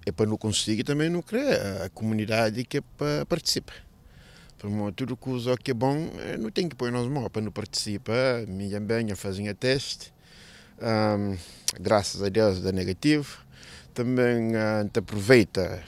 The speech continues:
desde que se ali, para mandar mensagem para a comunidade. Coisa que é dramática, como se você tá falando. É um teste duro, tá doer, que é que se é um pequeno, é, cortanete que se meteu no nariz,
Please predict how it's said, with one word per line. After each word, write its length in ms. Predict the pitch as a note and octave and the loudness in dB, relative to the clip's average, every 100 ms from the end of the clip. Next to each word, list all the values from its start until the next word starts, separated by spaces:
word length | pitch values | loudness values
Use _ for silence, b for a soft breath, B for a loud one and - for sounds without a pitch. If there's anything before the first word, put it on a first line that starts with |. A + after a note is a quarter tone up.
| B B B B B B F#2 | B B B B B B -6
desde 300 | F#2+ G2 G#2 | -4 -4 -8
que 100 | G2+ | -8
se 140 | G#2+ | -4
ali, 180 | A#2 C3 | -2 -2
para 100 | G#2+ | -2
mandar 300 | G#2 G2+ G2+ | -2 -2 -2
mensagem 600 | G2+ F2+ - A2 G2+ F#2+ | -2 -2 0 0 0 -4
para 100 | F2+ | -6
a 40 | F#2+ | -6
comunidade. 680 | F#2+ G2 G#2 B2+ C3+ - B B B B B | -4 -2 2 2 2 -4 B B B B B
Coisa 260 | - B3 G#3+ | -6 2 2
que 100 | F#3 | 4
é 20 | |
dramática, 600 | C3 B2 G#2 C3 A#2+ - | 4 4 6 6 6 2
como 140 | G#2+ A2 | 0 0
se 120 | - | 2
você 220 | G#2 G2 | 0 -2
tá 100 | F2+ | -4
falando. 640 | - A2+ A2+ G#2 F#2 F2+ - B B B B | -4 2 4 4 0 -10 -12 B B B B
É 160 | G#2 C#3 | 8 8
um 180 | C#3+ C#3+ | 8 4
teste 460 | - C#3 - - | 4 2 2 -2
duro, 960 | B2 C3 D3 D3 C#3+ C#3 C3 B2+ C3 B2+ | 0 4 4 6 4 2 0 0 0 0
tá 160 | - C3+ | 2 2
doer, 600 | G#2+ C#3 D3 D3 D3 C3 | 6 8 10 10 8 6
que 200 | D3+ - - | 0 -2 -2
é 240 | A#2 B2+ | 0 0
que 140 | - | 0
se 420 | - - F#2 F#2+ - B B | -2 0 -2 -8 -10 B B
é 120 | - D#4+ | 0 0
um 80 | |
pequeno, 640 | C4+ A3+ D#4 D4+ D4+ D4 D4 | 0 0 2 4 2 2 2
é, 420 | B3+ F3+ F3 D#3 D#3 C#3+ B B | 2 4 6 4 2 -4 B B
cortanete 600 | - D#3+ - D3 D3+ C#3 | 4 4 4 4 4 2
que 80 | B2+ | 0
se 160 | C3 C3 | 0 0
meteu 300 | B2+ A#2 A#2+ | 0 0 0
no 140 | A#2+ | 2
nariz, 580 | C#3 F3 E4 E4 - - | 2 0 0 -2 -4 -6